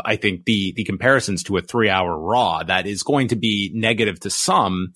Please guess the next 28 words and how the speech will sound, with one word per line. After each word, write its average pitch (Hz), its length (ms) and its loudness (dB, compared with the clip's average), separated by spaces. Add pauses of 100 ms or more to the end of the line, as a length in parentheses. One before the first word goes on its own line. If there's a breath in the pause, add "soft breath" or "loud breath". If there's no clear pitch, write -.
(800 soft breath)
But 123 300 0 (160)
a-, 160 220 2
again, 170 300 0
like, 135 200 0
I, 160 220 2
I 139 80 0
think 151 180 2
this 139 140 0
idea 120 500 4
is, 107 440 0 (760 soft breath)
you 135 80 2
know, 107 80 2
you're 123 180 2
being 202 220 4
confronted 147 480 2
with 226 160 2
it 95 80 -2
right 107 180 0
now. 104 200 0
We've 110 200 -4
just 180 320 0
added 120 400 2
another 127 540 0
night 110 380 0
of 104 140 -8
the 107 100 -8
week, 98 420 -6 (180)
uh, 104 300 0